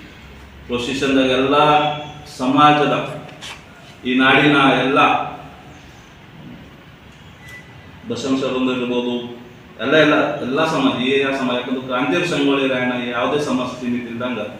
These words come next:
ಯಾಕಂದ್ರೆ ಒಂದು ಅವರು ಈ ದೇಶಕ್ಕೆ ಸ್ವತಂತ್ರ, ಆ, ಭಾಳ ದೊಡ್ಡ ಅವ್ರ ಕೊಡುಗೆ ಇದೆ.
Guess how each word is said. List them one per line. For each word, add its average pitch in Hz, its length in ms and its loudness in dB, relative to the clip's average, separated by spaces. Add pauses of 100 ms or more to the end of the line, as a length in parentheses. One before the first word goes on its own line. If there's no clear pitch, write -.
(300)
ಯಾಕಂದ್ರೆ 123 280 -8
ಒಂದು 120 220 -2
ಅವರು 113 240 -4 (240)
ಈ - 20 -4 (920)
ದೇಶಕ್ಕೆ 139 440 2 (400)
ಸ್ವತಂತ್ರ, 156 420 -4
ಆ, 135 380 -2 (340)
ಭಾಳ 131 140 0 (120)
ದೊಡ್ಡ 151 260 4
ಅವ್ರ - 180 -2
ಕೊಡುಗೆ 127 320 2
ಇದೆ. - 140 -2